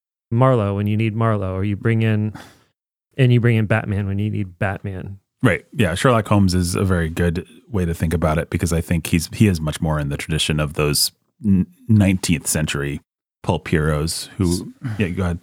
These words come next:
Speaker 3: Well, it, it, you're just making me think about Batman v Superman, our
Speaker 2: Mm-hmm.
Speaker 3: favorite <laughs> superhero movie of all time here at Sanity at the Movies, and how it resets, it does what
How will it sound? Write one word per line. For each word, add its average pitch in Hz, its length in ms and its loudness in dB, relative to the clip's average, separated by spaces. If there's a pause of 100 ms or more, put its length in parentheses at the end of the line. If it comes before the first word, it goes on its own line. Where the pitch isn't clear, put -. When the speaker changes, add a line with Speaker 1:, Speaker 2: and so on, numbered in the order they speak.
(120)
Speaker 3:
Well, 175 280 4
it, 156 120 -2 (160)
it, 135 240 -6
you're 135 160 -2
just 123 180 -6
making 127 240 2
me 113 100 0
think 135 220 -4
about 104 340 -2 (180)
Batman 123 420 2
v 123 160 -2
Superman, - 640 -6
our 117 100 4
Speaker 2:
Mm-hmm. 110 140 6
Speaker 3:
favorite 113 640 -4
<laughs> - 140 -16
superhero 120 520 -2
movie 143 280 4
of - 140 -6
all 208 120 4
time 170 320 2
here 151 160 2
at - 200 -2 (240)
Sanity 143 380 0
at 139 80 0
the 135 60 -8
Movies, 143 400 0 (400)
and 139 260 4
how 135 260 2
it 139 200 -4
resets, - 920 -2 (300)
it 147 100 -4
does 175 160 2
what 127 220 -2